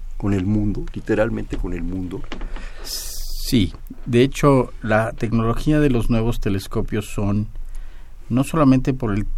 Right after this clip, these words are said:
Speaker 2: la dimensión y el tamaño de los proyectos, sino también por la tecnología y el conocimiento que tienes que tener para desarrollarlos, es necesario sumar fuerzas. Entonces,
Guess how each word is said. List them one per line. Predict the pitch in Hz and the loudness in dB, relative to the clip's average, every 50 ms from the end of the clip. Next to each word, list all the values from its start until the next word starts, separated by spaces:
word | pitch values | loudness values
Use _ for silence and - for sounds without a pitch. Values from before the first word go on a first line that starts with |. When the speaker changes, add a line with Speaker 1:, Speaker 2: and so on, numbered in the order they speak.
| - - - | 0 -2 -2
Speaker 2:
la | - 104 101 | -2 -2 0
dimensión | - 113 101 98 98 98 - - 120 120 120 | 0 0 2 2 0 0 0 0 2 2 2
y | |
el | 117 113 113 | 2 0 0
tamaño | - 107 90 92 95 101 113 117 117 117 107 104 | 0 0 2 2 2 2 2 4 4 4 2 2
de | 98 101 95 | 0 -2 -2
los | 87 82 82 - | -2 -4 -4 -6
proyectos, | - - 92 87 90 98 - - - 135 143 - - - - - - - - - - - - - | -6 -4 -4 -4 -2 -4 -4 -4 -6 -6 -6 -6 -8 -8 -8 -8 -8 -10 -8 -8 -8 -6 -4 -2
sino | - - 110 98 | -2 0 0 0
también | - 110 110 127 139 | 0 2 2 4 2
por | 127 - 131 | 2 2 2
la | 113 110 | 2 2
tecnología | - - 104 107 104 98 95 101 98 - - - 123 117 117 110 107 - - - - - - | 2 0 0 2 2 2 0 0 -2 -2 -4 -2 0 0 2 2 2 0 0 -2 -4 -4 -2
y | - - 113 104 101 104 104 | -2 -2 0 0 2 2 2
el | 92 87 | 0 0
conocimiento | - - 95 95 110 - 104 104 107 117 120 120 | 0 0 0 0 2 2 2 2 2 2 0 -2
que | 113 101 | -2 -2
tienes | - 110 107 110 - | -2 0 0 0 -2
que | - 92 | -4 -4
tener | - - 92 95 107 | -4 -4 -2 -2 0
para | - - 95 82 | 0 0 -2 -2
desarrollarlos, | 87 - - 87 90 95 95 92 92 117 113 113 - - | -2 -4 -4 -4 -4 -4 -4 -4 -4 -4 -4 -6 -6 -6
es | - 123 - | -4 0 0
necesario | 131 123 - 120 113 117 | 0 0 0 0 -2 -2
sumar | 113 - 110 104 98 98 | -2 -2 -2 -2 0 0
fuerzas. | - - - - - - - - - - - - - - - - - - - - - - - - - - - - - - - | 0 -2 -2 -2 -4 -6 -6 -8 -8 -8 -8 -8 -8 -8 -8 -10 -10 -10 -10 -12 -12 -12 -12 -12 -14 -12 -12 -10 -10 -2 0
Entonces, | - 123 - - 160 151 139 - 175 156 | 2 2 4 4 2 2 2 2 0 0